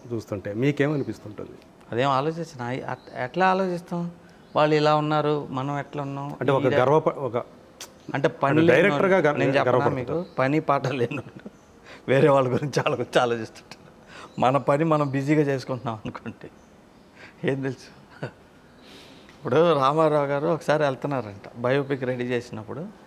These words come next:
Speaker 2: ఆయన కారులో వెళ్తున్నాడు, పక్కన ఇంకో మనిషి ఉన్నారు, ఇంకో పెద్ద ఆయన. వెళ్తా ఉంటే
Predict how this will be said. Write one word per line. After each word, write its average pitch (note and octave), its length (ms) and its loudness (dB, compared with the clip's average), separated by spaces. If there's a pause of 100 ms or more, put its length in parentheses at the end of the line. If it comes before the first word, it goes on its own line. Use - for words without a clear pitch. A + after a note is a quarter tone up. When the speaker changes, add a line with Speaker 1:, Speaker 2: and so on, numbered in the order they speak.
(640)
Speaker 2:
ఆయన D3 100 -6
కారులో D#3+ 380 2
వెళ్తున్నాడు, C#3 580 -4
పక్కన C3+ 240 -4
ఇంకో B2+ 180 -4
మనిషి B2 340 -4
ఉన్నారు, A2 300 -6
ఇంకో G#2+ 200 -6
పెద్ద G#2 280 -6
ఆయన. G2 160 -8 (880)
వెళ్తా D#3+ 360 0
ఉంటే F#3 640 -2